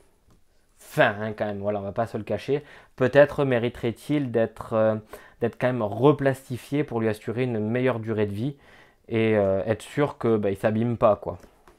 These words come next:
Parce que là, mine de rien, euh, n'importe quoi de poser dessus peut vite l'abîmer, quoi. Donc peut-être à protéger un peu plus. Donc ça, c'était la partie, euh, port, euh, de navigation, la partie ville.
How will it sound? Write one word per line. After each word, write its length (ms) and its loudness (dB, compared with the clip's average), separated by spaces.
Parce 120 -16
que 100 -4
là, 160 6
mine 240 -2
de 80 0
rien, 480 0
euh, 180 -4
n'importe 480 0
quoi 180 2
de 60 -2
poser 300 0
dessus 320 -2
peut 140 -6
vite 260 -6
l'abîmer, 440 -2
quoi. 240 -10
Donc 240 -4
peut-être 380 0
à 40 0
protéger 400 0
un 120 2
peu 160 0
plus. 400 -6
Donc 220 0
ça, 100 2
c'était 320 -6
la 100 0
partie, 600 -6
euh, 160 -4
port, 400 -2
euh, 200 0
de 120 -4
navigation, 580 -4
la 80 0
partie 280 -12
ville. 300 -6